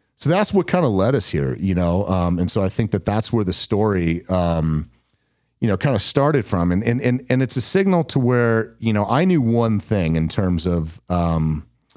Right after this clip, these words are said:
uh, how to build this business is that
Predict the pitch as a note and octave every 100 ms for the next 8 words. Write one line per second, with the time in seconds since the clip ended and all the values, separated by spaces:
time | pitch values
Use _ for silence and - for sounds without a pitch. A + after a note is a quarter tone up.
0 | _ _ _ _ _ - F#2 E2+ D#2+ D2+
1 | C#2+ _ _ - C3+ B2+ G2+ D#2+ G#2+ G2+
2 | F2 F2+ - - F2 D#2+ D2 A1+ - E2
3 | D#2+ F2+ F2 E2